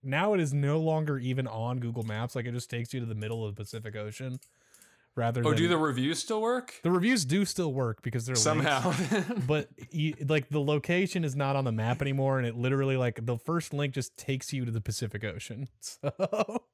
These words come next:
Speaker 2: That's a good place to go.
Speaker 1: Yeah.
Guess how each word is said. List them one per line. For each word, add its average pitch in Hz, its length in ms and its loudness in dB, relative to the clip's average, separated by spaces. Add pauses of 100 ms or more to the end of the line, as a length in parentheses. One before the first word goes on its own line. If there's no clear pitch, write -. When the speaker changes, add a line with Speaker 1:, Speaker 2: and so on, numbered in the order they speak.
(360)
Speaker 2:
That's 139 160 -8
a 156 60 -2
good 131 220 -2
place 127 260 -4
to 123 100 -6
go. 117 380 -2 (220)
Speaker 1:
Yeah. 110 420 -4